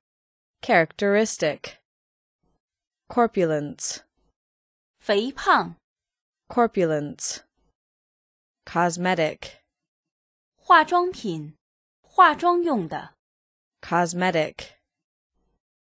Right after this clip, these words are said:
Speaker 1: Cumbersome。
Speaker 2: 讨厌的，麻烦的，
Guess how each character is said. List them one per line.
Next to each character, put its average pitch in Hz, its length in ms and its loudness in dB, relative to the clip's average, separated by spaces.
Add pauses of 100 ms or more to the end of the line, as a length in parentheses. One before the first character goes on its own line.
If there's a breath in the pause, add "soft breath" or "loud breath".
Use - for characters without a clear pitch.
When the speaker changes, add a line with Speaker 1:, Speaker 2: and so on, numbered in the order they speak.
(160)
Speaker 1:
Cumbersome。 165 840 -2 (960)
Speaker 2:
讨 185 340 4
厌 294 340 0
的， 147 320 -10 (320)
麻 214 320 2
烦 247 280 0
的， - 280 -12